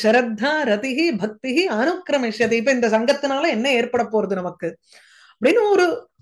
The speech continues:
ஒரு கேள்வி. சத்சங்கஸ்ய பக்தி அங்கதாம் உபபாதயதி. சத்சங்கம், சத்சங்கம்னுட்டும் அந்த சத்சங்கத்துக்கு நம்ம ஏன் இவ்வளவு இம்பார்ட்டன்ஸ் கொடுக்கறோம்னா, அது பக்திக்கு அங்கமா போகிறது.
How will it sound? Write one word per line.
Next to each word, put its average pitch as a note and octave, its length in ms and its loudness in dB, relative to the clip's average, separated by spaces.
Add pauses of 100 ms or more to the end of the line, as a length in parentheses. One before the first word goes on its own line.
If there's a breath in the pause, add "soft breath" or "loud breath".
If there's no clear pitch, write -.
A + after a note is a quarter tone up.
(440)
ஒரு D#4 200 2
கேள்வி. C4 560 2 (460 loud breath)
சத்சங்கஸ்ய B3+ 1040 2 (540 soft breath)
பக்தி B3 600 2
அங்கதாம் E4 880 4 (100)
உபபாதயதி. A#3 800 2 (120)
சத்சங்கம், F4 640 0
சத்சங்கம்னுட்டும் E4+ 840 0
அந்த D4 240 0
சத்சங்கத்துக்கு F4 680 -2
நம்ம C#4+ 240 0
ஏன் B3 320 0
இவ்வளவு D4 380 -2
இம்பார்ட்டன்ஸ் B3+ 680 -2
கொடுக்கறோம்னா, B3+ 640 0 (560 soft breath)
அது C4 340 4
பக்திக்கு F#4 760 2
அங்கமா C#4 560 2
போகிறது. F3+ 460 -4